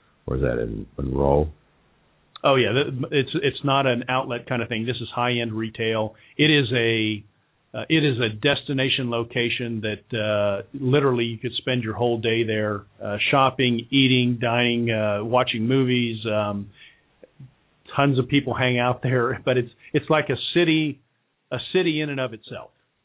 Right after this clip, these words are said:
Speaker 1: So they already have one in Dayton.
Speaker 2: They do.
Speaker 1: And how, how long before, uh, <laughs> the, uh, development like that,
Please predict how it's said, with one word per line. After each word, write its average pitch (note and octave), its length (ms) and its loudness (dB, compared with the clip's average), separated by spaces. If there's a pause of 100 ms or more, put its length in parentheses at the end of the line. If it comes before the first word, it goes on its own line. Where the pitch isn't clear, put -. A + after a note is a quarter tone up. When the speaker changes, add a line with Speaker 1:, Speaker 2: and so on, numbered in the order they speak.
(100)
Speaker 1:
So E2+ 60 -4
they E2 80 2
already F2 260 2
have D#2+ 180 -2
one C2 200 -8
in A#1+ 80 -12
Dayton. C2 220 -8 (340)
Speaker 2:
They B2 140 0
do. G#2 240 -4 (360)
Speaker 1:
And B1 280 -10 (840)
how, E2 260 -4 (2500)
how F#2+ 120 -2
long G2 260 0
before, E2 580 4
uh, C2+ 120 2 (360)
<laughs> - 460 -20
the, C#2 560 0
uh, - 40 -14 (220)
development E2 420 2
like D2 240 -2
that, C#2+ 300 0